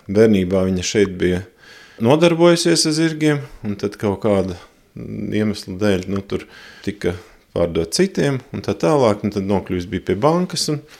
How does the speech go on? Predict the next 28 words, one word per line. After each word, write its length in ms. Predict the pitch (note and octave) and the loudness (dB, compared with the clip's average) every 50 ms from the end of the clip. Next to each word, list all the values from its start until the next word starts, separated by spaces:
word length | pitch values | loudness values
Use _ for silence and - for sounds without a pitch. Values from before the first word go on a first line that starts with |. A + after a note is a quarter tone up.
| - - - - - - - - | -20 -20 -20 -20 -20 -20 -20 -16
tad 180 | - - A#3 B3 | -10 -8 -2 0
bija 220 | G#3+ A3 A#3 C4 - | 2 2 2 2 -2
iespēja, 300 | - - F3+ F3+ F3 - | -2 -2 0 0 0 2
tad 80 | F3 E3 | 0 0
viņu 240 | E3 - - C3 C3 | 0 0 0 0 2
nopirkt, 560 | D3 F3+ G3 - - G3+ F#3+ - - - - | 2 2 2 2 4 4 4 4 2 -8 -4
nu, 220 | G2 A#2 C#3+ D#3+ D3+ - - - - - _ | -2 -2 -2 -2 -6 -10 -16 -18 -20 -18 _
un 180 | - B2+ - | -8 0 4
faktiski, 480 | D#3 E3 F3 - - - - - G#3 C4 | 4 4 4 4 0 0 4 6 6 8
jā, 80 | C4 A3+ | 8 8
nu, 120 | D3+ A2+ G2+ | 6 6 6
drusciņ 380 | A2 C3 - - - B2 - - | 6 4 4 4 0 0 2 4
pārsteidza 560 | E3+ F3 F3+ - - - G2 F2 E2 - F2 | 4 4 4 4 6 6 4 6 4 2 2
Dārta, 480 | F#2 F#2+ F#2+ G2 A#2 - - - - | 6 8 8 8 6 6 2 -6 -4
teica, 320 | - G#2 F#2+ - - - - | -2 -2 -2 -2 -4 -6 -4
ka, 80 | F#2+ | -2
nu, 160 | F#2+ G2 G#2+ A2+ | -2 0 0 0
mums 240 | G2 E2+ E2+ - | 0 -2 -2 -4
tā 160 | - A2 F#2 F2 | -4 -2 -4 -4
ir 200 | - - F2 - | -4 -6 -6 -4
stallis 520 | - - A2 A2+ B2 C#3 D3 C#3+ C#3+ - | 0 4 6 6 6 6 4 2 0 -2
un 140 | D3+ C#3+ C#3+ | -2 -2 -2
ir 80 | C#3 C#3+ | 0 2
arī 220 | C#3+ C#3 C#3+ C#3+ C#3 - - - - - - - - - - _ _ _ - | 2 2 2 -2 -4 -10 -20 -20 -20 -20 -20 -20 -20 -20 -20 _ _ _ -6
kādi 340 | - C3 A#2+ A#2 A2+ G#2+ | -4 -2 -2 0 2 2
zirdziņi, 540 | A#2+ C#3+ D#3+ - - B2 E2+ D#2 D2+ D#2+ F2 F#2+ | 4 2 2 0 -2 -6 -6 -6 -6 -8 -10 -12
nu. 120 | F#2+ F#2 - - - - | -16 -18 -20 -20 -18 -12
Viņa 240 | F2+ F2+ F#2 F2+ | -10 -8 -8 -8